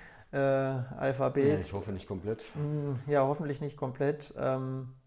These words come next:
Speaker 1: ja, wie schätzt du die Corona-Politik vielleicht der letzten Wochen ein und jetzt vor dem Hintergrund der neuen Mutation?
Speaker 2: Ja, äh, schwierige Frage. Ähm,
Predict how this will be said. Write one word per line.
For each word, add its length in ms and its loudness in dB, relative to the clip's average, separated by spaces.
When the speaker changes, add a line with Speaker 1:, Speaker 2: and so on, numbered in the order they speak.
Speaker 1:
ja, 460 6
wie 180 0
schätzt 400 -4
du 340 2
die 440 0
Corona-Politik 920 2
vielleicht 440 0
der 80 -2
letzten 340 -4
Wochen 240 0
ein 380 -2
und 460 -8
jetzt 220 -4
vor 120 0
dem 100 -2
Hintergrund 380 -4
der 80 -2
neuen 400 -4
Mutation? 680 -4
Speaker 2:
Ja, 140 0
äh, 720 -10
schwierige 480 -6
Frage. 560 -6
Ähm, 600 -8